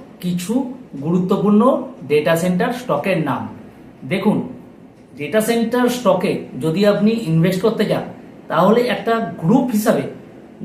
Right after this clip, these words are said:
group of stock কে-, আহ, হিসাব করে তাতে ইনভেস্ট করুন। মোটামুটি পাঁচটি বা ছটি ভালো স্টক,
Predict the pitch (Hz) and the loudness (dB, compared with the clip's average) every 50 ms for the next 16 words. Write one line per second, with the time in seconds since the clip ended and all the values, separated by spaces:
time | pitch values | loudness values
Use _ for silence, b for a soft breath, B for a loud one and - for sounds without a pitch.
0 | 123 143 190 240 240 240 269 262 254 - - - 196 185 208 214 - - - - | -2 0 2 2 2 4 2 2 2 0 -2 -2 2 2 2 2 0 -4 -10 -14
1 | - - - - - - - - 180 180 180 180 180 175 175 170 - 170 175 - | -18 -20 -20 -20 -20 -12 -6 -4 -4 -4 -2 0 2 2 2 2 0 0 0 0
2 | 240 - - 240 208 151 127 - - - - - - - - - 247 247 247 226 | 0 2 2 2 2 2 0 -4 -8 -12 -12 -6 -2 -2 0 2 2 4 4 6
3 | 202 196 185 185 165 - - 143 127 123 - - - - - - - - - - | 4 4 4 2 0 -2 -4 -8 -10 -10 -12 -14 -18 -20 -20 -20 -20 -20 -20 -18
4 | - 147 151 170 165 208 208 220 220 - 254 254 269 254 - - - - - - | -10 -6 -2 0 2 4 4 4 2 2 2 0 0 0 -4 -10 -12 -16 -20 -20
5 | - - - - 175 180 185 180 - - - 247 254 247 247 - 202 196 196 - | -20 -20 -10 -4 -2 -2 -2 -2 -4 -4 -2 -2 0 0 0 -2 -2 -2 -2 0
6 | - - 175 175 175 214 190 139 123 - - - - - - - - - - - | 0 0 -2 0 0 0 -2 -2 -4 -6 -10 -16 -18 -20 -20 -20 -20 -20 -20 -20
7 | - - - - - - - - 156 160 196 233 240 233 240 - - 190 190 175 | -20 -20 -20 -18 -16 -14 -6 -2 0 2 4 4 4 4 4 2 2 4 4 4
8 | - - - | 4 0 -4